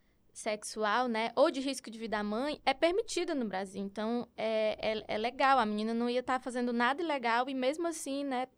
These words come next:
outras crenças pessoais ou ideologias políticas, é, fizeram com que a família não autorizasse ou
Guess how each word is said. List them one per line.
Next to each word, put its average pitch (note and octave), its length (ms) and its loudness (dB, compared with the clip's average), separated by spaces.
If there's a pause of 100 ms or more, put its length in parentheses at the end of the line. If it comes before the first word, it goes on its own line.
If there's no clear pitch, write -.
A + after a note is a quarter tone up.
(520)
outras A#3 400 -6
crenças A#3+ 680 -8
pessoais A3 840 2
ou G3+ 100 -2
ideologias G#3 760 -6 (460)
políticas, A3+ 680 -4
é, G#3+ 720 2 (180)
fizeram B3+ 400 4
com D4 120 -4
que D4+ 80 -4
a C4+ 120 4
família C#4 680 -2 (720)
não B3 380 4
autorizasse B3+ 1040 2
ou G3 360 -6